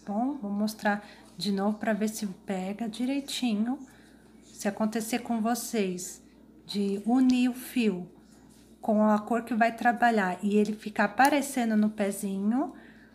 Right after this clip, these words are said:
vocês usar essa dica que me ajuda bastante no meu trabalho aqui, tá bom? Vamos lá. Então, já fiz aqui um pouco mais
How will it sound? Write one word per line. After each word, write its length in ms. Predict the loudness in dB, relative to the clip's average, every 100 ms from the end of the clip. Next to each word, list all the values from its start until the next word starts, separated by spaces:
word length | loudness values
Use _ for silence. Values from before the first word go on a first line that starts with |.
| -10
vocês 440 | -6 -4 -2 -2 -2
usar 220 | 2 2
essa 260 | 2 0 -4
dica 600 | -2 0 0 -2 -6 -6 -10 -20 -20 -12
que 140 | -2
me 140 | 0 2
ajuda 420 | 2 0 2 2
bastante 880 | 4 2 0 0 0 0 -6 -10 -12 -18 -20 -16 -2
no 120 | 0
meu 140 | 0 -2
trabalho 500 | -4 -2 -2 -2 -4
aqui, 320 | -6 -12 -12 -20 -20 -20
tá 200 | -16 -4
bom? 200 | -2 -2 -6 -16 -20 -20 -20 -20 -20 -20 -20 -10
Vamos 360 | -2 -2 -2
lá. 220 | -4 -6 -12 -20 -20 -20 -20 -20 -20 -20 -20 -20 -20 -20 -20 -20 -20 _ _ -20 -20 -10
Então, 180 | 0 2
já 120 | 2
fiz 280 | -2 -2 -2
aqui 240 | -2 -4
um 60 | -6
pouco 360 | -6 -8 -4 -2
mais 680 | 2 2 2 0 -4 -12